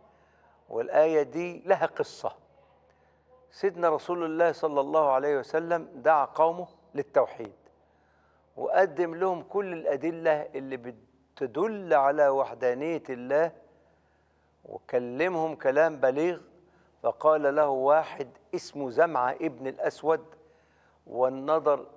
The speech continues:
ابن حارث ابن كلدة، وأبي بن خلف، والعاص ابن وائل بن هشام، بيقولوا له إيه؟ "لو جاء مع-، معك ملك يا محمد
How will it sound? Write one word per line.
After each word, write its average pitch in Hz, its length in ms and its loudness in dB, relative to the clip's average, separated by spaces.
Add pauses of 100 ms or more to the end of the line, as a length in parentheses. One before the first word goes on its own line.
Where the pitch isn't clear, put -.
ابن 131 480 -6
حارث 156 600 0 (1000)
ابن 127 460 -6 (140)
كلدة، 170 460 0 (960)
وأبي 151 680 0
بن 135 240 -6
خلف، 175 420 0 (720)
والعاص 123 720 2
ابن 135 440 -6
وائل 139 580 0
بن 131 180 -12
هشام، 156 640 0 (840)
بيقولوا 151 420 -4
له 165 80 -2
إيه؟ 151 240 -2
"لو 135 320 2
جاء 160 420 6
مع-، 151 520 2
معك 151 420 0
ملك 139 500 0
يا 180 200 6
محمد 180 640 -2